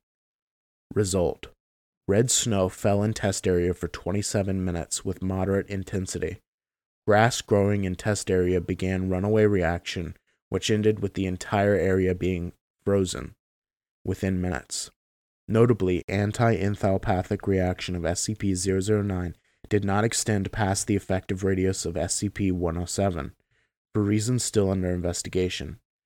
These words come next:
Nine grass plants in the area turned a bright red in color, greatly expanded, and mutated to display cyan-colored tentacles, similar to those of species Drosera capensis.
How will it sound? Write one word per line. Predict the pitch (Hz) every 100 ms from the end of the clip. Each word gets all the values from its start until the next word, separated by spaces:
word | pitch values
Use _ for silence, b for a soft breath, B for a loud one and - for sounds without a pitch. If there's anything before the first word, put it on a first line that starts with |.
| _ _ _
Nine | 101 101 123
grass | 120 104 104 -
plants | - 90 92 -
in |
the | 98 92
area | 85 90 85
turned | - - 98
a | 80
bright | 90 95 98 110
red | 98 98 98
in | 92
color, | 95 98 82 - - _ _ _ _ -
greatly | 92 101 107 117
expanded, | - - 87 80 92 87 - _
and | 87 92
mutated | 101 107 - 104 101 -
to |
display | 98 95 - 98 90
cyan-colored | - 98 98 98 104 - 95 92 87
tentacles, | - 110 98 - - - - _ _ _ _
similar | - 98 104 113
to | 113
those | 101 95 95
of | 92
species | - - 95 - 95 92
Drosera | - 110 104 101 104 117
capensis. | - - 101 113 101 90 - - - -